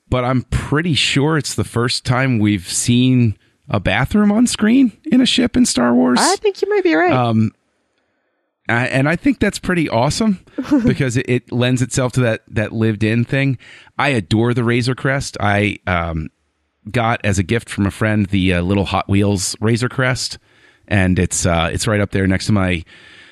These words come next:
Speaker 1: Ghost and Shuttle Tidarium, which is a place of honor, in case anybody is wondering. And, um, as much as I love the Razor Crest, I also desperately want a model of the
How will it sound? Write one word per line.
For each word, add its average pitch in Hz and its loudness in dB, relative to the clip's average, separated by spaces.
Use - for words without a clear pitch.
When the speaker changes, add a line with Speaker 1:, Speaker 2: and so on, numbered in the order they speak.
Speaker 1:
Ghost 113 -2
and 92 0
Shuttle 98 -2
Tidarium, 101 0
which 95 -2
is 92 0
a 92 0
place 98 -2
of 82 -2
honor, 95 0
in 82 0
case 82 -2
anybody 82 0
is 80 -4
wondering. 80 -2
And, 104 0
um, 92 0
as 113 -2
much 131 0
as 135 4
I 127 0
love 117 -2
the 104 -2
Razor 98 0
Crest, 123 -4
I 110 0
also 104 -2
desperately 98 -2
want 95 0
a 95 0
model 95 2
of 95 0
the 85 -2